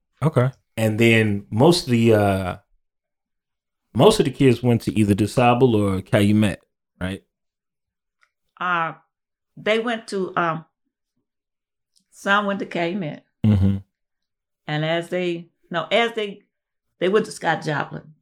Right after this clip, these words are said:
Speaker 2: As they got older,
Speaker 1: Yep.
Speaker 2: then they went to, a great increase, they went
Speaker 1: Mm.
Speaker 2: to Calumet.
Speaker 1: Calumet High School also
Speaker 2: Uh-huh.
Speaker 1: on the side, on eighty-third.
Speaker 2: Right over here, yeah.
Speaker 1: Aberdeen-ish.
Speaker 2: Yeah, somewhere over there.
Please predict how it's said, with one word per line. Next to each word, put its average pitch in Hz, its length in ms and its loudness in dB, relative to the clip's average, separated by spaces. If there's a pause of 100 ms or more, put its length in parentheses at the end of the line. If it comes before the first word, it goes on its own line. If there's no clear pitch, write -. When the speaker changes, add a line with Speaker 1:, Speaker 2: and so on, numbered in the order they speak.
(160)
Speaker 2:
As 156 160 -8
they 170 100 -6
got 170 340 -6
older, 175 480 -4
Speaker 1:
Yep. 110 180 -8 (1000)
Speaker 2:
then 185 200 -4
they 165 120 -4
went 151 340 -8
to, 151 240 -12 (420)
a 156 100 -6
great 208 360 -4
increase, 147 500 -8 (260)
they 151 140 -2
went 147 200 -4
Speaker 1:
Mm. - 40 -18
Speaker 2:
to 160 80 -12
Calumet. 147 500 -10 (520)
Speaker 1:
Calumet 82 320 -10
High 85 180 -8
School 76 280 -12
also 131 140 -10
Speaker 2:
Uh-huh. 143 260 -12
Speaker 1:
on - 120 -20
the - 60 -20 (140)
side, - 80 -20 (100)
on 98 140 -2
eighty-third. 85 1120 -6
Speaker 2:
Right 160 160 -8
over 160 160 -8
here, - 260 -16
yeah. - 400 -12
Speaker 1:
Aberdeen-ish. 82 580 -6 (360)
Speaker 2:
Yeah, 143 240 -10
somewhere 131 420 -8
over - 160 -12
there. 143 200 -16